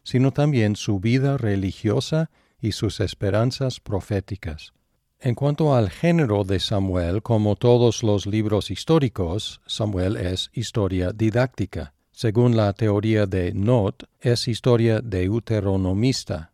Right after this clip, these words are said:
porque vemos los principios de Deuteronomio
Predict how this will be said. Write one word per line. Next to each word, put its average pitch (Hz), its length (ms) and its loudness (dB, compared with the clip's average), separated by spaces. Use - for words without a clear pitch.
porque 107 420 -2
vemos 120 520 0
los 117 260 0
principios 127 720 -2
de 107 240 0
Deuteronomio 98 1300 0